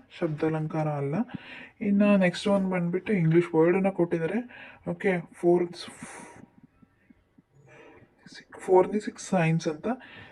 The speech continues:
ಇದಕ್ಕೆ ವಿಧಿ ವಿಜ್ಞಾನ ಆಗಿರುತ್ತೆ. ಆಪ್ಷನ್ ತ್ರೀ ಸರಿಯಾದ ಉತ್ತರ ಆಗುತ್ತೆ. ಏಕೈಕ ಅಂತ ಕೇಳಿದರೆ, ಇದು ಪದವು ವೃದ್ಧಿ ಸಂಧಿ ಆದ್ರೆ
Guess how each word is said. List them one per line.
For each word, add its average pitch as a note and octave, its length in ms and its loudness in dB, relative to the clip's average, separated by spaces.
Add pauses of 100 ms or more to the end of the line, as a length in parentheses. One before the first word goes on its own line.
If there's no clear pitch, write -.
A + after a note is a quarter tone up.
(140)
ಇದಕ್ಕೆ G3 380 -4
ವಿಧಿ F3+ 460 -2
ವಿಜ್ಞಾನ D#3 480 0
ಆಗಿರುತ್ತೆ. C3+ 500 -4
ಆಪ್ಷನ್ D#3+ 400 -6
ತ್ರೀ G#3+ 220 -4 (120)
ಸರಿಯಾದ D#3+ 340 0
ಉತ್ತರ D#3 340 -2
ಆಗುತ್ತೆ. D3 380 -6 (220)
ಏಕೈಕ E3+ 440 0
ಅಂತ D3+ 300 -6
ಕೇಳಿದರೆ, D3 640 -4
ಇದು F#3+ 160 -4
ಪದವು D#3+ 360 2
ವೃದ್ಧಿ D#3 240 2
ಸಂಧಿ D3 280 -2
ಆದ್ರೆ D3 280 -2